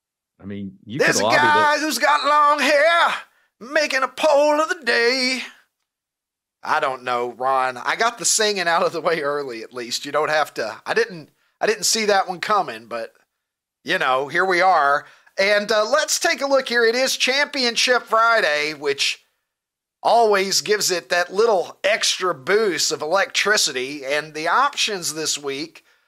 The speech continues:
Speaker 2: Monday's winner, Pearl Jam. Tuesday, we had a mini poll that was Pete Rose in or out of the Hall of Fame. And in honor of the Hit King, we're going to include him here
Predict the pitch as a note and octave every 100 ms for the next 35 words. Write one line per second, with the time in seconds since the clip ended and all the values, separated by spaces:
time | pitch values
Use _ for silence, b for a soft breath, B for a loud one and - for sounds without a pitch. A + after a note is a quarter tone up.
0 | _ _ F3+ C4 D4+ B3+ A3+ G3+ G3 G3+
1 | G3+ A#3+ A#3+ B3+ D4 A3+ D3 C3+ B2+ D#3
2 | A3 - _ _ _ _ _ _ _ A#3+
3 | D4+ D4 A#3+ A#3 A#3 A#3+ G#3+ G3 G3 G#3
4 | G3+ G3+ - F3+ F3+ A#3 C4 A#3+ F3 F3
5 | F3 G3+ E3+ D3+ E3+ D3+ - A3 A#3+ G3+
6 | A3 A3 G3 - - A#3 B3+ B3+ C4+ -
7 | F#3 F3+ G3 G#3 G#3 G3+ - F3+ E3 F#3+
8 | F#3+ F3+ - F#3 F#3+ F#3 F3 B B B
9 | - E3 F3+ F3+ _ B3+ C4 A#3+ F#3 F3+
10 | - _ _ _ _ F#3+ F#3 E3+ G3 F#3+
11 | - E3 D#3 D#3 D#3+ D#3+ C#3 F#3 G3+ G3
12 | F#3 F3 D#3+ - G3+ A#3 G3+ E3+ D3+ C#3+
13 | D3+ D3 D3 D3+